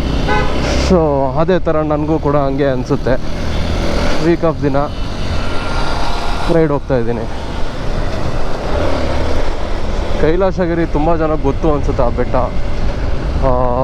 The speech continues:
ಬೆಟ್ಟ ಸುತ್ತಲೂ ಒಂದು almost ಒಂದು ತ್ರೀ ಕಿಲೋಮೀಟರ್, ಫೋರ್ ಕಿಲೋಮೀಟರ್ ತನಕ ಆಫ್ ರೋಡೇ ಇದೆ. ಆ, ಸ್ವಲ್ಪ ಗ್ರೀನರಿ ಕೂಡ ಚೆನ್ನಾಗಿದೆ ಅಂತೆಲ್ಲ ಹೇಳ್ತಾರೆ. So, ಅದರಿಂದ ನೆನ್ನೆ ನೈಟು ನಾನು ಡಿಸೈಡ್ ಮಾಡಿದ್ದು ಹೋಗೋಣ ಅಂತ.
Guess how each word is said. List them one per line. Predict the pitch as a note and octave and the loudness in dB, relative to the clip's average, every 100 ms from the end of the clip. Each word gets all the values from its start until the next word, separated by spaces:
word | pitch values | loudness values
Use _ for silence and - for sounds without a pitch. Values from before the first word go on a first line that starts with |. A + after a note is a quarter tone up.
| C3 C3 B2 - | 0 0 0 0
ಬೆಟ್ಟ | D#3 - G3+ G3 - | 0 2 0 0 -2
ಸುತ್ತಲೂ | F3+ - F#3+ F#3+ F#3 F#3 F3+ | -2 0 2 2 2 2 0
ಒಂದು | E3 | 0
almost | E3 D#3 E3+ F#3 F#3 F3 | 0 2 0 0 0 0
ಒಂದು | E3+ D#3+ | 0 0
ತ್ರೀ | D#3 E3 | 0 0
ಕಿಲೋಮೀಟರ್, | - D#3+ D#3 D#3 D3+ D3 | 0 0 0 0 0 0
ಫೋರ್ | - D#3 D#3 | 0 0 2
ಕಿಲೋಮೀಟರ್ | D#3 D3 D3 D3 | 2 2 2 0
ತನಕ | C#3+ B2+ C3 A#2+ D3 | -2 0 0 0 0
ಆಫ್ | - | 0
ರೋಡೇ | D#3+ D3 C#3 | 0 0 0
ಇದೆ. | B2 C#3 - - - - - - - B2+ | 0 0 0 -2 0 0 0 2 2 2
ಆ, | B2+ C3 | 2 0
ಸ್ವಲ್ಪ | B2 C3+ B2 | -2 0 0
ಗ್ರೀನರಿ | C#3 E3+ E3+ D#3+ | 2 2 2 0
ಕೂಡ | D#3 | 0
ಚೆನ್ನಾಗಿದೆ | D3+ - B2+ D3+ C#3+ C#3+ | 0 0 0 0 0 0
ಅಂತೆಲ್ಲ | C#3 C3+ D3 D3+ D#3 | 2 0 0 2 2
ಹೇಳ್ತಾರೆ. | C#3 D3 C#3+ B2+ C#3 - - | 0 0 0 0 0 -2 0
So, | C#3+ C3+ | 0 2
ಅದರಿಂದ | C3 D3 D3+ D3+ C3 B2+ C3 B2 | 2 0 2 2 0 -2 -2 0
ನೆನ್ನೆ | C#3 D3+ E3 E3 | 0 2 2 2
ನೈಟು | C#3+ D#3+ D#3+ E3 | 2 0 0 0
ನಾನು | D3+ B2+ | 0 0
ಡಿಸೈಡ್ | B2+ D3 C#3 | 0 0 0
ಮಾಡಿದ್ದು | C#3 C3 C3 | 0 0 0
ಹೋಗೋಣ | B2+ B2+ C3 C3 | 0 0 0 0
ಅಂತ. | B2 - | 0 0